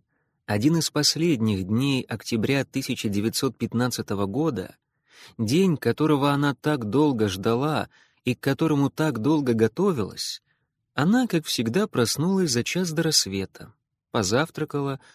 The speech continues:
сложила в сумочку все свои сбережения, во внутренний карман шубки, подаренной когда-то покойным мужем, положила письма сына и вышла из дома.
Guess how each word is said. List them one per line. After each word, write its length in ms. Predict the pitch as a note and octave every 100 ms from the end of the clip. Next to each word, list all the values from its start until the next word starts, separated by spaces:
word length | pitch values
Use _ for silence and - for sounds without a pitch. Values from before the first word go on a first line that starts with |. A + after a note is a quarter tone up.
| _ -
сложила 480 | - D3+ F#3 A3 C3+
в 80 |
сумочку 460 | - C#3+ B2 - A#2
все 220 | - B2
свои 260 | G#2+ G#2+ G#2
сбережения, 840 | F#2 F#2+ G2 F#2 D#3+ E3+ E3 D#3+ - - _ -
во 160 | C3+
внутренний 460 | C3+ D#3 C3 C3+ C3+
карман 360 | B2 B2+ B2+
шубки, 540 | A#2 - E3+ - - A2+
подаренной 640 | - A2 G#2 A#2+ A2+ G#2+
когда-то 420 | G#2 A2 G#2 G#2+ G#2
покойным 460 | G#2+ A#2 A2 G#2+
мужем, 500 | G#2+ B2+ C3 A2+ A2+ - - _
положила 480 | - B2+ A2+ B2+ A2+
письма 360 | F#2+ G2+ G#2 G2+
сына 480 | - G3+ F#3 F#3 F3 _ _ _ -
и 140 | A3+
вышла 400 | D3 E3+ - D#3
из 200 | D3 G2+
дома. 480 | F2+ F#2 E2 -